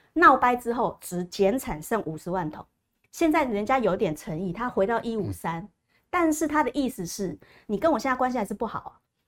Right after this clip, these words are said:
Speaker 1: 我还是不见得要听你的话。所以这边也有点，有点纠结。像唯一能救我们的只剩opec了，<laughs> 现在只有opec。opec最近还不错，所以我觉得最近石油价格可以，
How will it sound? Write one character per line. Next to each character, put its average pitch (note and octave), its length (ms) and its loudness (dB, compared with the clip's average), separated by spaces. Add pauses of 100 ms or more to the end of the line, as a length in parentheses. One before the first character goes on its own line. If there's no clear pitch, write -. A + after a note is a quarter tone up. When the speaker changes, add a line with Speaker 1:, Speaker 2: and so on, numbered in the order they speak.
Speaker 1:
我 G#3 120 4
还 A3+ 180 4
是 C4 80 -2
不 B3 140 0
见 B3+ 160 2
得 A3+ 60 -2
要 G#3+ 100 2
听 A3 180 -4
你 F#3+ 60 -2
的 - 140 -10
话。 - 360 -4 (460)
所 G4+ 160 6
以 E4+ 60 8
这 G4+ 120 6
边 G4+ 120 10
也 D4 160 8
有 A3 120 12
点， F3 240 4 (300)
有 A#3+ 160 10
点 G3 220 4
纠 G3 260 2
结。 - 260 -12 (360)
像 F#4 280 4
唯 C#4+ 140 6
一 E4 100 4
能 A#3+ 160 2
救 C#4 220 8
我 E3+ 180 6
们 D#3 220 -4
的 - 260 -10
只 F#3 140 -14
剩 C4 140 -4
opec A#3 460 -2
了， - 40 -18 (480)
<laughs> - 380 -20
现 F#4+ 440 -2
在 A#4 80 10
只 A#4 120 6
有 A4 80 10
opec。 G#4 420 8 (540)
opec G#4+ 400 8
最 G4+ 160 6
近 F4 180 6
还 - 140 2
不 A#3 120 2
错， A3+ 300 2
所 D4 160 4
以 - 20 8
我 G3 140 6
觉 G3+ 160 0
得 G#3+ 140 2
最 - 280 0
近 C4 140 -2
石 G3+ 240 -4
油 F3+ 160 2
价 G#3+ 180 0
格 F#3 200 -4
可 - 120 -6
以， F#3 160 0